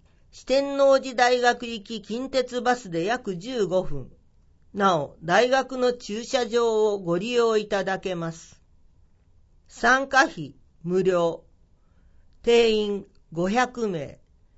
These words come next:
事前申し込み必要。先着順。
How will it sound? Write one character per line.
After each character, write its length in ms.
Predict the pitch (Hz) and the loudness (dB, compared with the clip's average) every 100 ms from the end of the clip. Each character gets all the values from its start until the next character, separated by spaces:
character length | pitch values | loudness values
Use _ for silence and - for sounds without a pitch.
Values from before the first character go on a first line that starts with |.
| _ _ | _ _
事 220 | - 196 202 | -4 0 6
前 160 | 285 | 6
申 340 | 277 269 262 247 | 6 4 4 2
し 140 | - | 0
込 160 | 247 247 | 0 2
み 160 | 233 | 0
必 380 | 208 202 - 214 | -2 -6 -8 -2
要。 500 | 196 190 180 - - _ - | 2 2 2 0 -10 _ -20
先 400 | - 214 247 240 | -2 0 0 0
着 360 | 220 214 208 | -2 0 -4
順。 380 | 170 180 165 | -4 -4 -6